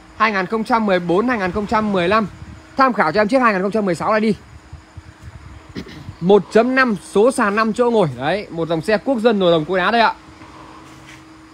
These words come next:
Lam, chào anh Lam Hoàng này. Có Vios hai nghìn không trăm lẻ mười không?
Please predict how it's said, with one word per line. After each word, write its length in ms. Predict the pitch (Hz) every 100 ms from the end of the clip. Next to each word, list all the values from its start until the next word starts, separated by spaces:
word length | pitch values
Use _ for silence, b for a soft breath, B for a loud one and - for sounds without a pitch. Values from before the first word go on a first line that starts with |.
| - - - - - - - - - - - -
Lam, 460 | - 233 240 233 214 180
chào 280 | 202 196
anh 320 | 190 175 226 233
Lam 220 | 247 240
Hoàng 400 | 214 202 190 180
này. 160 | 185 160 - - - -
Có 160 | 196 240
Vios 320 | 240 254 285
hai 220 | 233 240
nghìn 180 | 220 190 175
không 200 | 240 220
trăm 220 | 254 226
lẻ 140 | 170
mười 260 | 143 170 170
không? 340 | - 262 254